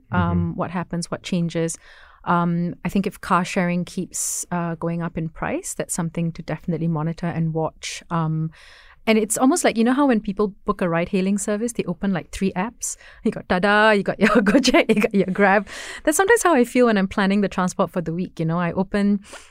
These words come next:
Speaker 1: my Tribe car and then I compare to Grab. And,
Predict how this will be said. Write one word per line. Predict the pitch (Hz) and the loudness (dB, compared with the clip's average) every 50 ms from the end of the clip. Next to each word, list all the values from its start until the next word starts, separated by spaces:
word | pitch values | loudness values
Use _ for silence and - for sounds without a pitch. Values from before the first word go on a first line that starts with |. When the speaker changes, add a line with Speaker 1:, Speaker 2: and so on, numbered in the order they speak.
| - - | -12 -8
Speaker 1:
my | - 175 | -6 -6
Tribe | 165 - - 196 165 - | -4 -2 -2 -2 -2 -2
car | - 208 190 185 180 175 180 170 - | -2 -2 0 0 0 0 0 -2 -2
and | 175 170 | -2 -2
then | 180 175 | -2 -2
I | 165 | -4
compare | 175 - 180 175 - 185 185 | -4 -4 -4 -4 -2 -2 -4
to | 180 - 165 | -2 -4 -6
Grab. | 156 175 170 170 165 170 170 165 170 175 170 - - - - - - - - - | -4 -2 -2 0 0 0 0 0 0 -2 -2 -6 -12 -20 -20 -20 -20 -20 -12 -4
And, | - 190 175 170 170 165 170 170 175 170 | 0 0 2 2 2 0 0 0 -2 -4